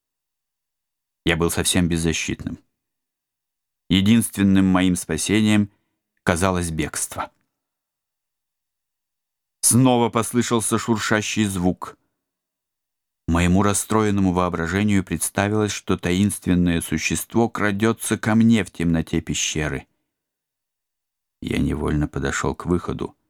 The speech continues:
и выполз из пещеры. Меня обдало живительной свежестью ночи. Я почувствовал прилив новых сил и бодрости. Стоя на краю выступа,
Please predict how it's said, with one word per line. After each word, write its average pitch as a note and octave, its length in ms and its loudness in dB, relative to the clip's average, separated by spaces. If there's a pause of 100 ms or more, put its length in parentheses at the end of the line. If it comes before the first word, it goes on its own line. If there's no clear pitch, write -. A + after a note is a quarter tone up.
(800)
и E2+ 140 0
выполз E2 760 -4
из - 200 -2
пещеры. - 720 -4 (1400)
Меня F2+ 460 2
обдало G#2 500 0
живительной G#2+ 640 0
свежестью F2 680 -2
ночи. E2 520 -4 (1200)
Я F#2+ 160 0
почувствовал A#2+ 800 0
прилив A#2 680 2
новых A2 420 2
сил A2+ 320 0
и A#2 40 2
бодрости. - 720 -4 (1200)
Стоя B2+ 440 2
на A#2 120 4
краю A2+ 340 0
выступа, - 600 -2